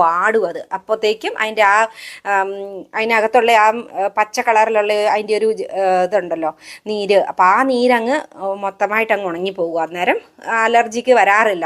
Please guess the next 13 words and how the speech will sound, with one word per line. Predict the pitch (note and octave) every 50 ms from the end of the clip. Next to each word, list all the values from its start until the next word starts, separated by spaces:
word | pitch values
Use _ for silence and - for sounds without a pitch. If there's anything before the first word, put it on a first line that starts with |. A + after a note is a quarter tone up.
| E3 E3
അധികം | E3+ F3 F3+ E3+
ആൾക്കാർക്കും. | E3 E3 E3 - D#3 E3 - - - - - - - - -
അതുകൊണ്ട് | E3 F#3 F#3 G3 G3+ G3
നിങ്ങൾ | F#3+ G3+ G#3 F#3+ F#3+
അങ്ങനെ | F#3 G3 G#3+ A#3+ D#4+ F#4 - G#3+
അലർജി, | G3 G3+ G3 F#3 F#3 G#3+ A3+ A3 G#3+ - - F3 F#3
ആ, | G3+ G3+ G#3
ഉള്ളവരൊന്ന് | G#3 A#3 B3+ C4+ D#4+ F4+ D#4+ B3 B3 A3+
അങ്ങനെ | G#3+ A3+ A3+ A#3 A3+
ട്രൈ | A3+ F#3+ F#3+ A3 B3
ചെയ്ത് | A#3+ G#3 G3 F#3
നോക്ക്. | F3 E3 E3+ - - - - - - - - - _ _ _ - - - _ -
അപ്പോൾ | F#3+ A3